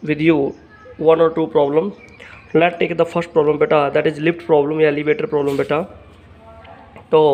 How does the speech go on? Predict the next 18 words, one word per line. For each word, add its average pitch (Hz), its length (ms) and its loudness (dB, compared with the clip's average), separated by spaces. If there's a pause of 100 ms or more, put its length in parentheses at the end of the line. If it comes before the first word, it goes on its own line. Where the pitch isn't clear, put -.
(500)
अब - 180 -4
what 175 260 2
is, - 220 -8
uh, 160 240 2
first 175 160 -2
of 185 120 -2
all 160 280 0 (1500)
we 165 100 6
will 170 140 4
discuss 165 380 -2 (300)
the 156 140 0
problem, 170 400 4
that - 80 -4
is 170 180 -2 (1300)
machine 160 420 0
problem। 156 260 0 (1080)
Apparent 214 440 0 (160)
weight 175 320 0